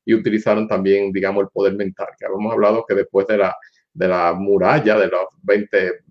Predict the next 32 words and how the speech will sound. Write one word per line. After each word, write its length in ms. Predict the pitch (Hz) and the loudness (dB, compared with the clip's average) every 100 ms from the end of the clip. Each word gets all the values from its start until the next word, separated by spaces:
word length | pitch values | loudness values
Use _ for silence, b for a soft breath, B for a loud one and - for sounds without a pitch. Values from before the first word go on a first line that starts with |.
| _ | _
millas 400 | 101 110 107 101 | -8 -4 -4 -4
para 180 | 98 90 | -2 -2
algunos, 460 | 92 156 165 135 101 | 0 4 4 4 0
dieciocho 640 | 95 - 101 135 135 101 | -2 0 2 2 2 0
o 40 | |
veintidós 380 | 95 95 101 98 - | 0 0 0 0 0
para 160 | 92 | 2
otros, 360 | 139 165 143 - b b _ | 2 2 -2 -10 b b _
pues 160 | 104 98 | 2 4
básicamente, 920 | 101 - 107 98 95 92 104 92 - _ _ _ _ _ _ _ _ - | 4 2 -2 -2 -2 0 0 0 -4 _ _ _ _ _ _ _ _ -4
eh, 320 | 104 104 - | 2 2 0
estaban 400 | 113 107 107 107 | -4 -2 0 2
ya 200 | 104 107 | 0 0
corriendo, 640 | 101 101 101 98 95 95 - | -4 -2 0 0 0 -2 -2
eh, 160 | 98 - | -4 -4
in 180 | 113 107 | -8 -8
fumes, 480 | 107 101 92 85 - | -2 0 -2 -6 -8
o 120 | 90 | -6
sea, 160 | 110 | -4
corriendo 360 | - 98 104 113 | 0 2 2 0
con, 200 | 113 107 B B B _ | -4 -8 B B B _
con, 160 | 95 92 | -6 -2
con 140 | 104 | 4
el 80 | 101 | 6
vapor, 400 | 95 92 117 104 | 6 4 4 4
básicamente, 760 | 101 101 98 95 92 85 90 - | 2 0 0 0 -2 -4 -8 -6
y, 460 | 107 104 104 110 110 | -4 -2 -4 -4 -4
y 40 | |
su, 360 | - 113 104 110 | -2 0 0 -2
y 40 | |
su 140 | 110 98 | -4 -2
mente. 500 | 95 90 - 95 | -2 -4 -4 -4